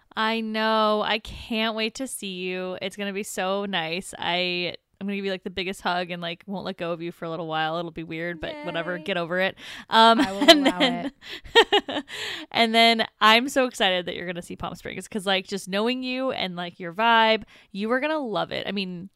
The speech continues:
Speaker 1: I told
Speaker 2: I
Speaker 1: you it's gonna
Speaker 2: am
Speaker 1: be hot,
Speaker 2: pumped.
Speaker 1: but beyond the heat. Like, it's just so cute. The style there is, like, so fun. It, it's definitely your, your kind of vibe. So I'm really
Speaker 2: Yay.
Speaker 1: excited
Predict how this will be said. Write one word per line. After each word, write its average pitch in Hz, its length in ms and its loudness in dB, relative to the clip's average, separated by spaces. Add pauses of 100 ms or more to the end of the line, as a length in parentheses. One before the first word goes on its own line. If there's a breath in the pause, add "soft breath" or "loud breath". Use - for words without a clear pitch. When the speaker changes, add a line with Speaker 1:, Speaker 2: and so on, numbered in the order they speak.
Speaker 1:
I 196 60 -4
told 190 240 -4
Speaker 2:
I 185 40 -6
Speaker 1:
you 190 80 -2
it's 233 80 -2
gonna 254 40 -2
Speaker 2:
am 247 60 -2
Speaker 1:
be 214 80 0
hot, 175 380 2
Speaker 2:
pumped. - 120 -12
Speaker 1:
but 185 320 2 (760 soft breath)
beyond 208 420 0
the 196 60 -4
heat. - 560 -12
Like, 185 380 -4
it's 214 200 -6
just - 200 -8
so 247 220 -2
cute. 247 520 -2
The 196 80 -8
style 202 420 0
there 233 200 0
is, 220 140 -2
like, 180 140 -6
so 202 280 -4
fun. 185 500 -2 (460 soft breath)
It, 202 240 -4 (260)
it's 220 180 -8
definitely 190 360 -4
your, 185 300 -8
your 190 200 -4
kind 190 160 -6
of 175 80 -2
vibe. 175 340 -2
So 185 280 -2
I'm 196 300 -2
really 208 400 -2
Speaker 2:
Yay. 247 60 -4
Speaker 1:
excited 262 600 0